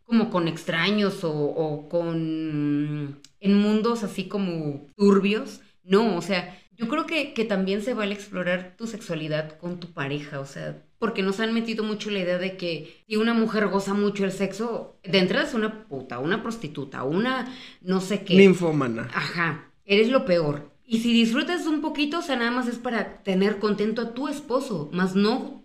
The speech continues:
Speaker 1: tener bien tu vida sexual, no tener una vida sana y, y, y completa, feliz. Es más, a mí todavía en la secundaria y en la prepa me tocó que las maestras sacaban a los niños para que no escucharan cuando hablábamos de, de la menstruación o de las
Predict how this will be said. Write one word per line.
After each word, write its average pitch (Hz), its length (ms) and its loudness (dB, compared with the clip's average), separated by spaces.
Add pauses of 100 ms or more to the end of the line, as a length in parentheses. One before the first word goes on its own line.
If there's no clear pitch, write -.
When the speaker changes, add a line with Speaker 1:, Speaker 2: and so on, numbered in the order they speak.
Speaker 1:
tener 208 420 4
bien 196 300 2
tu 233 100 -4
vida 190 220 0
sexual, 202 720 -6
no 196 200 0
tener 202 260 0
una 208 200 -2
vida 185 280 -2
sana 196 520 -4
y, 170 240 -6
y, 147 380 -6
y 175 120 -6
completa, 156 600 -4
feliz. 196 480 -4 (340)
Es 240 140 -10
más, 247 380 0
a 208 80 0
mí 226 160 0
todavía 190 340 2
en 190 60 0
la 196 80 0
secundaria 175 500 -2
y 160 140 0
en 156 80 -2
la 151 180 -4
prepa 196 540 2
me 175 160 2
tocó 185 520 -2
que 170 140 -4
las 156 180 -4
maestras 170 640 -4
sacaban 175 440 -4
a 151 40 -2
los 147 200 -4
niños 190 500 -2 (160)
para 175 160 -6
que 165 80 -4
no 175 80 0
escucharan 185 500 -2
cuando 156 260 -2
hablábamos 160 640 -2
de, 147 260 -2
de 139 120 -2
la 139 100 -2
menstruación 156 600 0
o 175 80 -2
de 151 100 -4
las 143 240 -4